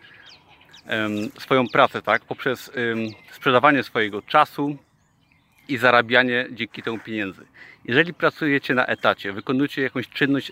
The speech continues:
za pieniądze, to jest to dochód aktywny, tak? Ile wy pracujecie, tyle zarabiacie i, no i tak ten dochód wygląda. Większość osób w społeczeństwie w ten sposób zarabia, jest to całkiem okej, tak? Nie ma w tym nic dziwnego, nie ma w tym nic złego i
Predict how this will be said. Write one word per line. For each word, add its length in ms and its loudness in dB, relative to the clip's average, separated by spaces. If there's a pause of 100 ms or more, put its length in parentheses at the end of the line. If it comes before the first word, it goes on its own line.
za 180 0
pieniądze, 580 -2 (1000)
to 200 4
jest 260 0
to 100 -2
dochód 340 -6
aktywny, 400 -6
tak? 280 2
Ile 180 -6
wy 100 -10
pracujecie, 580 -6
tyle 280 0
zarabiacie 600 2 (240)
i, 340 -4 (420)
no 180 -2
i 60 0
tak 140 4
ten 100 0
dochód 200 -4
wygląda. 340 -2
Większość 320 -6
osób 400 -10
w 60 -20
społeczeństwie 560 0
w 40 -8
ten 120 -4
sposób 280 -8
zarabia, 260 6
jest 120 0
to 60 -16
całkiem 240 -2
okej, 260 -4
tak? 240 -2 (400)
Nie 80 -2
ma 100 4
w 40 -14
tym 140 -4
nic 140 -2
dziwnego, 400 -2
nie 80 0
ma 80 0
w 40 -14
tym 160 -4
nic 140 -2
złego 360 0
i 420 -6